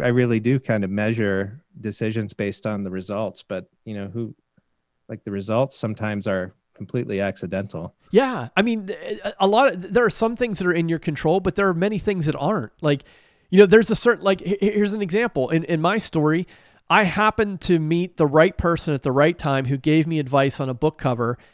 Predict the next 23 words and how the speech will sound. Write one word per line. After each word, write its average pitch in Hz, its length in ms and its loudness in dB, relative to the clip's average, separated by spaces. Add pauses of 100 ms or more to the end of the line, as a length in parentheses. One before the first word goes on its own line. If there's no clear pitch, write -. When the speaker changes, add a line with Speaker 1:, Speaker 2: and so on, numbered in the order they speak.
(360)
Speaker 2:
And 156 160 0
that 190 260 4
single 208 400 0
conversation 147 920 -2
led 143 280 0
to 160 100 -4
me 147 100 2
getting 143 520 0 (280)
thirty-four 180 540 6
thousand 156 460 2
downloads 139 520 2
on 127 140 0
a 127 60 -2
book 147 220 2
promo, 123 520 -4 (180)
which 170 200 4
then 170 320 4
led 170 280 6
to 160 280 4
me 151 160 0
kicking 147 420 -4
off 135 400 -2
my, 131 460 0